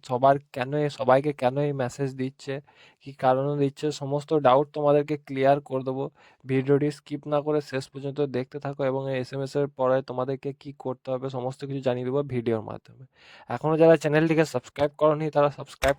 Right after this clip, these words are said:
করে নেবে, পাশে থাকা বেল আইকনে প্রেস করে নেবে। তো সবারই WhatsApp-এ প্রধানমন্ত্রী গরিব কল্যাণ অন্ন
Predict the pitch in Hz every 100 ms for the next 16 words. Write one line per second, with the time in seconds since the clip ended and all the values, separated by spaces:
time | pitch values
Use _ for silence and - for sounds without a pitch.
0 | _ 151 151 151 120 120 139 143 135 127
1 | 127 123 131 143 143 123 117 - - 110
2 | 107 123 _ _ _ _ _ _ _ _
3 | _ 190 175 165 180 185 170 160 - 175
4 | 180 180 160 151 170 180 170 175 160 156
5 | 160 - 165 160 143 147 151